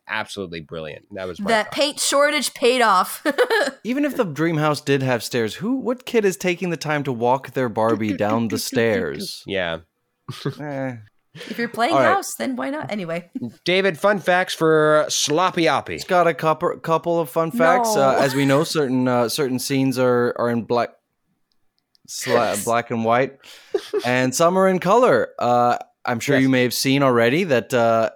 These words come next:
Speaker 3: as it turns out, we were, I was having a sort of debate with my girlfriend about, uh, which one, what it meant and, like, why, and it wasn't, 'cause it wasn't just flashbacks and flash forwards.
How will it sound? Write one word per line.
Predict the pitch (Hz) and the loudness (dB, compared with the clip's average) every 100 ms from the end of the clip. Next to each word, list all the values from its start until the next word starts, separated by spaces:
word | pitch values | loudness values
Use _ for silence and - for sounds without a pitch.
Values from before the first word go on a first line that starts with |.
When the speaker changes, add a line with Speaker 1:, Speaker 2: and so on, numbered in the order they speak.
| _ _ _ | _ _ _
Speaker 3:
as | 131 170 | 0 2
it | 170 139 | 0 -2
turns | 147 143 135 | -2 0 2
out, | 170 147 123 131 | 4 4 2 0
we | 151 | 0
were, | 165 135 | 0 -2
I | 117 | -2
was | 135 | -4
having | 131 120 117 | -4 -6 -4
a | 110 92 | -4 -6
sort | 117 107 | -6 -6
of | 92 | -6
debate | 92 101 87 | -6 -4 -4
with | 95 | -8
my | 98 98 | -8 -8
girlfriend | 95 92 98 | -8 -6 -10
about, | 87 92 95 _ - - _ _ | -8 -8 -10 _ -20 -20 _ _
uh, | 87 87 90 | -8 -6 -4
which | 92 113 - | -4 -4 -4
one, | 113 101 | -6 -2
what | 127 | -2
it | 123 | -2
meant | 101 110 113 110 | -4 -2 -2 -2
and, | 110 98 | -4 -4
like, | 92 | -8
why, | 90 104 117 117 | -2 0 2 2
and | 110 98 95 | 0 -2 -6
it | 73 | -10
wasn't, | 101 131 131 127 | -4 -2 -2 -4
'cause | - 139 | -2 -2
it | 165 | 0
wasn't | 208 214 190 | 0 0 0
just | 190 - | -2 -2
flashbacks | - 151 147 - 143 139 - | 0 2 2 0 -2 0 -4
and | 127 | -2
flash | 135 127 - - | 0 0 -4 -4
forwards. | 151 170 127 107 131 - - | -2 0 0 -2 -4 -10 -14